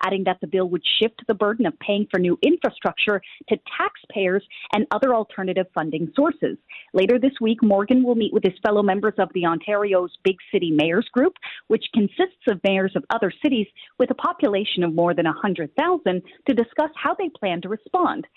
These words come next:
The projected financial toll for municipalities are just one of the concerns echoed in an outpouring of criticism for Bill twenty-three ahead of its passing on Monday. The More Homes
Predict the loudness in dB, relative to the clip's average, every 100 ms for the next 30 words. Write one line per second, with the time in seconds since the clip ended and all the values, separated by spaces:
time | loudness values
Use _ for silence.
0 | -20 _ -2 0 0 -2 -2 -2 -4 -2
1 | -2 -4 -4 0 0 0 -2 0 -2 -2
2 | -6 -2 0 2 0 -4 -6 -2 0 0
3 | 2 2 4 2 0 0 0 0 -2 -4
4 | 0 2 2 2 0 -2 0 0 2 -2
5 | -4 0 0 0 -4 -6 -4 -2 2 0
6 | 0 0 0 0 0 4 2 0 -8 -6
7 | -2 -2 -4 -10 -6 -6 -4 -2 0 0
8 | 2 2 2 0 -4 -14 -20 -4 0 2
9 | 2 2 0 0